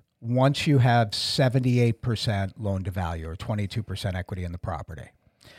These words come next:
If you wanna use an increase in value, to eliminate your P M I. You have to be in that home for two years to use that value, and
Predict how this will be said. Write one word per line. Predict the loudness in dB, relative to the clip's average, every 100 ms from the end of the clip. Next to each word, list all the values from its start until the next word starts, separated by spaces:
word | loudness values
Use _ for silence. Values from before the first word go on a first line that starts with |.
| -20 -20 -20 _ _
If | 0 2 4
you | 6
wanna | 6 6
use | 8 8 6
an | 4
increase | 2 2 2 2 2
in | 2
value, | 4 4 4 2 -4 -12 _ 2
to | 4
eliminate | 4 4 2 0
your | -2
P | 0 0
M | -2 -4
I. | -10 -16 -20 _ _ _
You | 4
have | 6 6
to | 2
be | 4 6 6
in | 6
that | 6 4 2 -2 0
home | 4 4 4
for | 2 0
two | 2 2
years | 2 0 -2 -8 -16 _ _
to | 0
use | 2 4 4
that | 4 4
value, | 4 4 2 -2 -4 -10 -20 _ _
and | 2 6 6 6 6 2